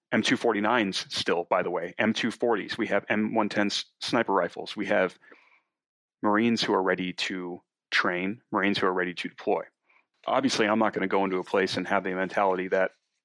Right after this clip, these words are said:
we're not gonna train or we're just gonna go away, because all that's gonna turn into is a bunch of Marines in the room playing Xbox, drinking too much alcohol, doing dumb stuff, right? So insert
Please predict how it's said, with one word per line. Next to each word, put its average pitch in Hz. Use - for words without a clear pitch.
we're 104
not 92
gonna 87
train 92
or 117
we're 98
just 95
gonna 95
go 90
away, 90
because -
all 101
that's 107
gonna 92
turn 95
into 92
is -
a 98
bunch 101
of 101
Marines 95
in 95
the 92
room 95
playing 92
Xbox, 90
drinking 95
too -
much 90
alcohol, 90
doing 92
dumb 82
stuff, -
right? 90
So -
insert 156